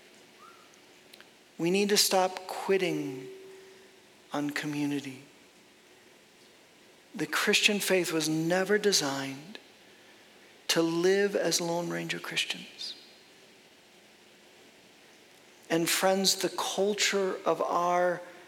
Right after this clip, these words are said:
American church is that we either quit on the church or we find another church that's gonna fit our personal preferences better.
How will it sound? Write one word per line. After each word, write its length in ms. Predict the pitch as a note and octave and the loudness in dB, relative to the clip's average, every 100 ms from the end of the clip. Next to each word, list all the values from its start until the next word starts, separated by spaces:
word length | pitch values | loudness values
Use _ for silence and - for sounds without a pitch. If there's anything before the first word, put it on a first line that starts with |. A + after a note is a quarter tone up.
| - - - - | -20 -20 -8 -2
American 800 | E3 E3 E3 F3 G3 F#3+ G3 | -2 0 0 0 -2 -2 -4
church 880 | F#3+ - D#3+ D3+ - - - - - - - - - - - - - - - - - - - - - - | 0 0 0 -4 -2 0 0 0 -2 -8 -14 -20 -20 -20 -20 -20 -20 -20 -20 -20 -20 -20 -20 -20 -20 -6
is 300 | - E3 D#3+ | 0 2 2
that 220 | E3+ D#3+ F3+ | 2 0 0
we 160 | D#3+ | -4
either 460 | E3 E3+ D#3+ D3+ D#3 | -6 -4 -2 -2 -2
quit 500 | D#3 - F3+ G#3+ - | -4 -2 0 0 -2
on 160 | E3+ F#3 | -6 -4
the 100 | F#3+ | -4
church 840 | F#3+ - E3+ F3 - - - - - - - - - - - - - - - - D#3 | -2 -2 -2 -4 -2 0 0 -4 -10 -18 -20 -20 -20 -20 -20 -20 -20 -20 -20 -6 0
or 120 | D#3+ | 2
we 140 | D#3+ | 2
find 320 | D#3 D#3 D#3+ | 0 0 2
another 380 | D#3+ D#3+ E3 E3+ | 2 2 2 2
church 580 | E3 - E3 D3+ - - | 2 2 0 -2 0 0
that's 180 | D#3 - | 0 -2
gonna 200 | E3 D3+ | -2 -4
fit 600 | - - E3+ E3 - - - | -4 -2 -2 -2 -4 -8 -6
our 160 | D#3 D#3 | -6 -4
personal 480 | D#3 E3+ E3 E3 D3+ | -4 -2 0 0 -4
preferences 640 | - D#3 - D#3+ - D#3 | -6 -6 -6 -4 -2 -2
better. 380 | - - - - | -4 -6 -8 -10